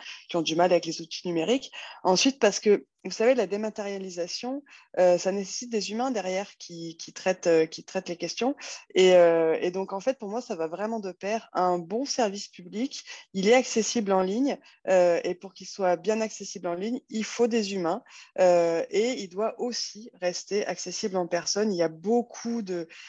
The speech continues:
beaucoup de situations où, en fait, avoir une discussion directe avec un être humain, euh, bah, parfois, ça va beaucoup plus vite que remplir des formulaires, euh, qui sont traités par des êtres humains euh, qui ensuite vous répondent, et puis nanana, bon, bref.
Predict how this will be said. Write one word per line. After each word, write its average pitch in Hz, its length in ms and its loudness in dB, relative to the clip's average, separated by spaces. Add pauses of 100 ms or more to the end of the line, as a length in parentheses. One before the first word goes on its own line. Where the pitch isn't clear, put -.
(180)
beaucoup 208 260 0
de 214 60 -2
situations 196 880 2
où, 190 180 -2
en 175 140 0
fait, 196 400 -2
avoir 175 300 -2
une 175 100 -4
discussion 185 540 -10
directe 175 480 -2
avec 165 240 -2
un 160 100 -4
être 196 240 -6
humain, 175 240 -4 (380)
euh, 160 460 6
bah, 160 120 0
parfois, 190 480 0
ça 202 160 -6
va 160 140 -2
beaucoup 190 220 -14
plus 208 160 -12
vite 202 360 -6
que 180 80 -4
remplir 170 420 -2
des 180 120 -2
formulaires, 180 640 2
euh, 175 180 -2
qui - 160 -16
sont 175 160 -10
traités 170 320 -8
par 190 160 -6
des 170 140 -6
êtres 180 220 -8
humains 170 260 -2 (400)
euh, 170 400 6
qui 165 140 -6
ensuite 202 260 -4
vous 175 100 -4
répondent, 185 500 0
et 190 40 -2
puis 180 140 -14
nanana, 175 320 -2
bon, 180 120 -6
bref. 156 180 -6